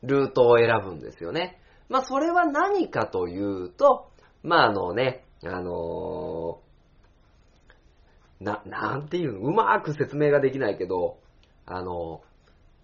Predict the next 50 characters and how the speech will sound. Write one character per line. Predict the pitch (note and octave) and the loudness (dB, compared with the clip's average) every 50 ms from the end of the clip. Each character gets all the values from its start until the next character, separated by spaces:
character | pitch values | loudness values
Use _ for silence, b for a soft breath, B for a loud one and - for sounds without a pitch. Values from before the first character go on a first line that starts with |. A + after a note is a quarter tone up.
| _ | _
ま | - E4 F4 | 2 4 4
あ | B3 A3+ | 6 6
ま | C4 A#3 E3 | 6 6 6
あ、 | A#2+ G#2+ | 4 2
ゲ | A#2+ A#3 D4 D4+ | 0 0 0 0
ー | D4 | 0
ム | C4 G3 D3+ | 0 2 2
や | B2+ A2+ | 4 4
り | A2 A2 | 2 0
始 | A2+ A2 A2 | -2 -4 -4
め | A2 A2 | -2 -2
る | G2+ F#2+ | -2 -4
前 | F#2 F2+ F2+ E2+ | -4 -6 -8 -8
に | E2+ E2+ E2+ E2+ F#2 | -8 -10 -12 -6 -2
何 | A#2 F#3+ B3+ C4+ D4 D4 C#4+ | 2 2 2 2 0 -2 -2
で | D4 C#4+ | 0 0
も | D4 D4 D4+ D4+ - | 0 0 -4 -2 0
い | D4+ D#4+ D#4 D4+ C#4 | 2 2 2 2 -2
い | B3+ - | -4 2
け | D4+ C4+ B3+ | 4 4 4
ど、 | - E4 F4 D#4 - - - b b b b b - | 4 4 2 0 0 -2 -8 b b b b b -2
ま | E3 G3 | 0 0
あ、 | C3 - - - _ _ | 0 0 -2 -8 _ _
ハ | - - - | -6 -2 0
レ | D3+ D4+ F4+ G4 | 2 2 4 4
ン | F4+ D#4 | 2 2
チ | - - D3 | 0 -2 -4
な | C3 A#2 G#2 | -2 -2 -2
の | - - - | -2 -4 -8
は | B1 - - | -10 -12 -10
ダ | - - - | -8 -6 -4
メ | A#2+ B2 B2 | -4 -4 -4
で | - - - | -6 -8 -10
す | - - D2+ | -14 -10 -6
よ。 | E2+ F#2 G2 G2+ - - - | -2 -2 0 0 -2 -4 -8
紳 | - - A#3+ A#3+ B3 B3 | -10 -8 -6 -4 -4 -6
士 | B3 - - | -8 -6 -4
的 | - B3 A#3+ B3+ B3+ | -4 -4 -2 -2 -2
な | D4+ F#4 F4 - | 0 2 4 4
お | C#3+ B2+ | 4 4
願 | B2 A#2 A2 G#2+ G2+ G2+ F#2 F2+ | 2 2 2 2 2 2 0 -2
い | F2 | -6
に | E2 E2 | -10 -12
し | - - | -14 -12
て | - F#2+ - | -10 -12 -10
く | - F#2 | -10 -8
だ | E2+ F2 F2 | -8 -8 -8
さ | - - A2+ G#2 F#2+ | -4 -2 0 0 0
い | F2 F2 | -2 -4
ね | F#2+ - | -4 -4